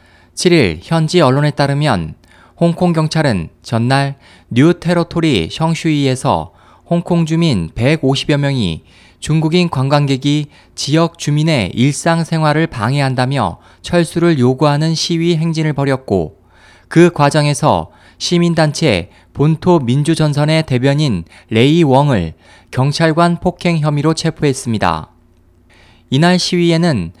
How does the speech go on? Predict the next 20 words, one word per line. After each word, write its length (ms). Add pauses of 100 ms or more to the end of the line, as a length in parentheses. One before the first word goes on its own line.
(140)
친중국파 840
시민단체 720
회원들이 600 (360)
이들의 380
시위를 460
방해하기도 600
했지만 540 (320)
양측 460
간 380
물리적 480
충돌은 460
발생하지 560
않았습니다. 760 (840)
이번 320
시위에 440
대해 480 (220)
그레고리 500
소 380 (240)
홍콩 580
상무 580